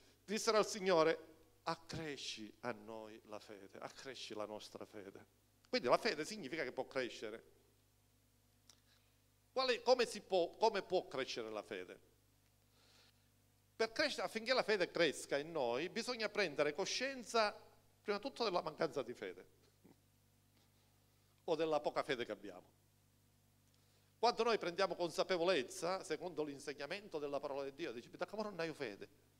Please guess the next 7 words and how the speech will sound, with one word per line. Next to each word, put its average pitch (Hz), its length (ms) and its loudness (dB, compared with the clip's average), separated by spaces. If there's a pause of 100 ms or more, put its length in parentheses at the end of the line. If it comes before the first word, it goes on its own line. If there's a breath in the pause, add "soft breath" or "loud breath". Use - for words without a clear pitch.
(200)
Prendiamo 117 300 -6
consapevolezza, 117 800 -10 (920 soft breath)
non 127 140 -10
ci 131 60 -2
lasciamo 135 320 0
più - 120 -14
distrarre. 113 840 0